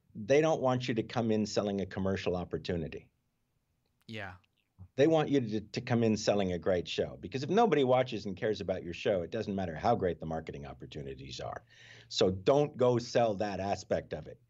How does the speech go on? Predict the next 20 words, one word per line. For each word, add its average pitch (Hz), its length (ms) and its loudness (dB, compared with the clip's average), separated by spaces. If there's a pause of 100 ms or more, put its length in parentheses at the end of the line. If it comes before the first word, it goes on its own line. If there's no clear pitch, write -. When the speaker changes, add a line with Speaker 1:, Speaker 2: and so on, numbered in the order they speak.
(260)
Speaker 1:
Don't 180 240 2
spend 135 380 -2
time 110 320 -4
doing 85 240 -4
it. - 160 -18
Don't 175 240 0
do 156 160 0
drawings 123 540 2
of 98 100 -6
your 104 140 -4
characters 104 540 0
on 98 180 -4
T-shirts 101 520 -2
or 82 160 -4 (380)
phone 123 280 4
covers 87 540 -2
or 95 300 -2 (100)
God 123 240 2
knows 104 240 -2
what. 95 220 -2